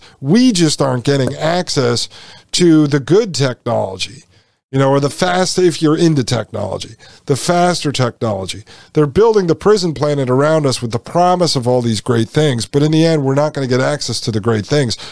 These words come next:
We're just gonna be locked inside of an electronic prison.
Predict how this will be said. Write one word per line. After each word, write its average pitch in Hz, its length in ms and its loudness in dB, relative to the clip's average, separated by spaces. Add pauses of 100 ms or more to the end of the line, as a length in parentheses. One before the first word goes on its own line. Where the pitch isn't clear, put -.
(160)
We're 160 140 2
just 165 180 -2
gonna 139 160 0
be 127 120 2
locked 139 380 0
inside 120 600 0 (360)
of 127 160 -2
an 127 80 0
electronic 120 680 -2
prison. 98 420 -4